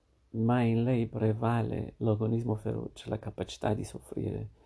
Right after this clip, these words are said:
la resistenza mentale che ha liberato nell'urlo, nell'urlo belluino sfuggitole l'altra notte quando ho visto sul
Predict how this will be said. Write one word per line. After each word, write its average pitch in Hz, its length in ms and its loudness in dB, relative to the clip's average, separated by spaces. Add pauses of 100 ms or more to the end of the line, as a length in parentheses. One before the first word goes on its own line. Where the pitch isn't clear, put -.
(320)
la 110 140 4
resistenza 107 640 2
mentale 110 520 0
che 117 140 -6
ha 110 60 2
liberato 107 560 -2
nell'urlo, 120 760 0 (400)
nell'urlo 123 720 4
belluino 117 840 2 (320)
sfuggitole 117 840 0
l'altra 110 960 0
notte 113 420 -2
quando 107 400 2
ho 107 80 4
visto 107 360 -6
sul 107 260 -6